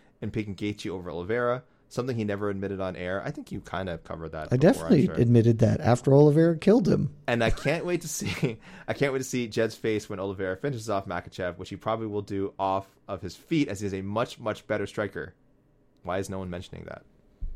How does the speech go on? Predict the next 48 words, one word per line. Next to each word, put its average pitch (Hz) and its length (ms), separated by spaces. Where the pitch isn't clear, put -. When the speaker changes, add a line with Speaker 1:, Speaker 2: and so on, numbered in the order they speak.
Speaker 2:
I 113 100
mean, 101 580
I, 107 100
I've 147 220
talked 214 260
about 135 180
this 123 180
on 113 100
last 113 280
week's - 160
Hot - 240
Tweets. - 500
Actually, 131 280
maybe 120 220
it - 60
was 104 120
this - 180
week's. 101 200
I - 60
don't 110 200
remember. - 280
It 117 60
all 113 80
kind - 180
of - 60
blurs - 220
together. - 360
I 143 120
don't 143 200
need 120 180
to 117 60
go. 113 200
This 139 200
is 135 120
not 127 340
the 117 80
show 107 280
for 123 260
it, - 60
so - 140
I 110 160
won't 107 160
dive 104 280
too 110 140
deep 107 240
into 120 260
it. 131 140
If, 117 220